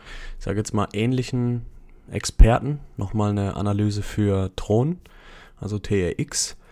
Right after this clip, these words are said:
T R X hatten wir ja auch schon, ja, sehr, sehr oft auf dem Kanal erwähnt, deswegen dachte ich, passt das eigentlich auch ganz gut. Und ja, was gibt's da zu sagen? Für alle, die neu auf dem Kanal sind,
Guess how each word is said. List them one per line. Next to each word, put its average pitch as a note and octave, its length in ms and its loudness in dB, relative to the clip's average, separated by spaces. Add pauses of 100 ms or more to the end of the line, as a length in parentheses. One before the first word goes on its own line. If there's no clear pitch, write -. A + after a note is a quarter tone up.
(420)
T G#2 140 0
R F#2+ 140 4
X - 200 -6
hatten - 160 -4
wir G2+ 120 0
ja F#2 40 0
auch F#2+ 160 -2
schon, A#2 440 -2 (180)
ja, G2 240 -4
sehr, G2 240 -2
sehr G#2+ 160 -2
oft - 180 -6
auf A2 120 -4
dem A2+ 80 -6
Kanal G#2+ 300 -2
erwähnt, G#2+ 460 -2
deswegen F#2+ 320 -6
dachte F2+ 300 -6
ich, - 120 -12
passt - 240 2
das G2 120 -4
eigentlich F#2+ 240 -2
auch A#2+ 140 -2
ganz - 260 -6
gut. C3+ 240 -2 (580)
Und G#2 480 -2
ja, A#2 220 2
was G2 160 -8
gibt's - 180 -8
da A2+ 80 -2
zu - 140 -8
sagen? B2+ 320 2
Für - 160 -2
alle, G#2+ 160 2
die A2 80 0
neu A2 220 4
auf A#2 100 2
dem G#2+ 80 -6
Kanal G2+ 340 2
sind, C#3+ 320 2